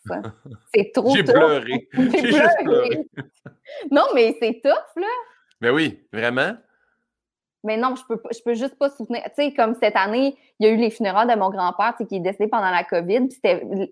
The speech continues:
Speaker 2: pendant, tu sais, les périodes full restriction, tu sais, ça fait qu'il y a pas eu full, tu sais, ça a pas
Speaker 1: Ouais.
Speaker 2: été nécessairement à la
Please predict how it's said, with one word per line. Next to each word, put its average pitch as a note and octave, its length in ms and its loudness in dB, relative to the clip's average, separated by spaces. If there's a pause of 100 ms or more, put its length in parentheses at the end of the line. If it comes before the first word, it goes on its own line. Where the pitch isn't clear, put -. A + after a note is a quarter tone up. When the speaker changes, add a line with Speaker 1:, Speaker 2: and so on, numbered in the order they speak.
(140)
Speaker 2:
pendant, F#3+ 460 4
tu - 80 -20
sais, G#3 80 0 (120)
les F3+ 80 -6
périodes G3+ 400 -2
full A3 220 0
restriction, G#3 840 -4
tu D4 80 -2
sais, D4 60 -8
ça G3 140 0
fait G3+ 160 -6
qu'il A3+ 100 -2
y G3+ 40 2
a G3 40 -2
pas G#3+ 220 0
eu B3 180 4
full, A#3 360 2
tu A#3 60 -12 (200)
sais, A#3+ 80 0
ça A#3 140 2
a - 40 0
pas A3+ 100 2
Speaker 1:
Ouais. C4+ 60 4
Speaker 2:
été C#4 140 -2
nécessairement B3 560 0
à - 20 2
la A3 160 2